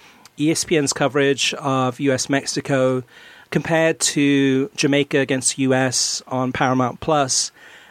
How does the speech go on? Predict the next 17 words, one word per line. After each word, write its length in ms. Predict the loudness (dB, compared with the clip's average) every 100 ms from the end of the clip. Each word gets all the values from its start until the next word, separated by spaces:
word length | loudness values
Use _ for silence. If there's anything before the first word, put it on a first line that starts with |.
| -4
and 420 | 0 2 2 0 -4 _ 0
if 120 | 2
I 20 |
had 80 | 2
to 60 |
give, 240 | 0 -2 -2
give 120 | -4
a 40 |
quick 280 | 0 -2 -2
rating, 380 | 0 2 2 0
just 160 | 0 -2
a, 100 | -4 -12 -6
kind 120 | -2
of 60 | 0
a 80 | 0
subjective 640 | 0 0 -2 -2 -2 0
rating, 480 | 0 0 0 -2 -8